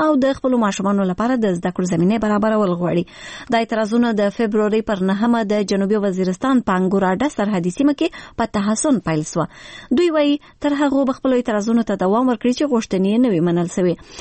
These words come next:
د دې مظاهره چانو یوه تنظیمونکي دین محمد ازادي راډیو ته ویلي چې په دې اعتراضونو کې دوه سوه پنځوس کسان ګډون لري چې یو سل شپېته تنه یې د ماینونو په چاودنو، ناامنیو او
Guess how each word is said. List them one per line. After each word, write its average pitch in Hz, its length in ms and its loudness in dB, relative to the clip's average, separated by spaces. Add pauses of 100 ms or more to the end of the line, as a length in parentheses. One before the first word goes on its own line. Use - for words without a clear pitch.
(180)
د - 60 -10
دې 220 140 2 (100)
مظاهره 208 340 0 (460)
چانو 233 360 0 (140)
یوه 208 300 0
تنظیمونکي 208 800 0
دین 202 240 0
محمد 214 380 0 (100)
ازادي 208 280 0
راډیو 190 320 0
ته 190 80 -2
ویلي 269 220 4
چې 277 120 0 (380)
په 294 100 2
دې 311 120 2
اعتراضونو 254 440 0
کې 233 220 -2
دوه 247 140 0
سوه 240 180 0
پنځوس 233 400 0
کسان 190 320 0
ګډون 180 340 2
لري 269 180 2
چې - 560 -2
یو 339 140 4
سل 269 220 0
شپېته 240 340 -2
تنه 208 220 0
یې - 480 -4
د 202 160 2
ماینونو 208 400 2
په 269 120 -2
چاودنو، 240 400 2 (220)
ناامنیو 208 500 0 (140)
او 220 100 0